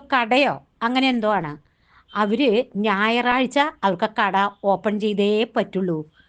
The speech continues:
അപ്പൊ അവരെന്ത് ചെയ്യുന്നു? വിശുദ്ധ ബലിയിൽ ഞായറാഴ്ച പങ്കെടുക്കല്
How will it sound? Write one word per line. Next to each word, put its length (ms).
അപ്പൊ 280
അവരെന്ത് 360
ചെയ്യുന്നു? 440
വിശുദ്ധ 320
ബലിയിൽ 420
ഞായറാഴ്ച 640
പങ്കെടുക്കല് 680